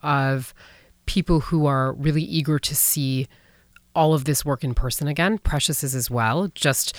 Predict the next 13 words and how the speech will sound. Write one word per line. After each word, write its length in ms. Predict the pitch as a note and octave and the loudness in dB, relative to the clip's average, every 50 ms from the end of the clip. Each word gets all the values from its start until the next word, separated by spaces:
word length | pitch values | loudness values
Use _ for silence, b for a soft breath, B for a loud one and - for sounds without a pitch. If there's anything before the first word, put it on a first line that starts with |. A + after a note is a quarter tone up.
| B B B B B B | B B B B B B
having 380 | - - E3 D3+ D#3+ D3+ D3+ C#3+ | -2 0 2 2 4 2 2 2
spent 340 | - - - D#3 D3 C#3+ - | 0 0 0 0 0 0 0
so 220 | - - D#3+ D3+ | 0 2 2 4
much 340 | D3+ D3 D3 C#3+ - - - | 4 4 4 2 0 -2 -2
time 680 | - - - D#3 C#3 C3+ B2+ B2+ B2+ B2 B2 B2 B2 - - _ - - - | -2 -2 0 2 2 2 2 2 2 0 0 -2 -4 -6 -10 _ -16 -8 -2
having 340 | - D3+ D#3 C#3+ C#3+ C#3+ | 0 0 2 2 2 2
everything 460 | D3+ D3+ C#3 C#3 C#3+ C3 - C#3+ C#3 C#3 | 2 0 0 0 0 0 0 0 2 2
mediated 480 | C#3 C#3 C3 C#3 C#3 C#3 C3+ C3+ - | 2 2 2 2 2 2 0 0 -2
through 160 | - C#3+ C#3+ | -2 -2 -2
a 20 | B2+ | -2
screen, 480 | - - - - C#3+ C3 C3 C#3 D3 | -2 -2 -4 -2 -2 0 0 0 0
to 80 | D3+ F3 | 0 0
actually 640 | D3 C3+ C3+ - - - - C#3 C3+ C3+ B2+ B2+ | 0 0 0 -2 -2 -4 -2 -2 0 0 -2 -2